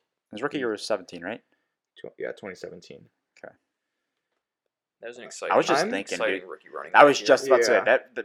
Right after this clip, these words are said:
Speaker 1: twenty-seven, I was thinking about that today and driving the car. The twenty seventeen rookie running back dr-, the running, running back draft class
Speaker 2: Mm-hmm.
Speaker 1: was so good.
Speaker 2: It was,
Speaker 3: Yeah.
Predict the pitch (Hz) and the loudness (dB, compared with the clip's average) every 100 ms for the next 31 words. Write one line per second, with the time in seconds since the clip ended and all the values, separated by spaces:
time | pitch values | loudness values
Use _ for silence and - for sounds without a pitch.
0 | - - 135 160 165 143 120 123 117 143 | -14 -4 -2 -2 0 2 4 2 2 2
1 | 113 107 113 98 95 107 107 98 110 92 | 2 2 -2 -4 0 0 0 -4 -2 -4
2 | 92 - 117 135 - 135 117 110 110 110 | -4 -8 -4 -4 0 0 0 -4 -10 -12
3 | 107 98 110 110 135 135 131 _ _ - | -14 -8 -6 -6 -10 -10 -12 _ _ -6
4 | 107 120 127 127 107 - - 107 113 123 | -4 2 0 0 -6 -16 -16 -4 0 2
5 | 139 139 _ 117 139 190 165 147 143 - | 0 -4 _ 2 2 2 4 4 2 -6
6 | 113 120 120 - 87 87 - 113 107 110 | 2 2 2 0 0 -2 -4 -14 -10 -8
7 | - - 110 120 143 - - 107 85 - | -8 0 4 4 4 -4 -4 0 0 -2
8 | - _ _ - 104 98 - | -14 _ _ -10 -8 -8 -12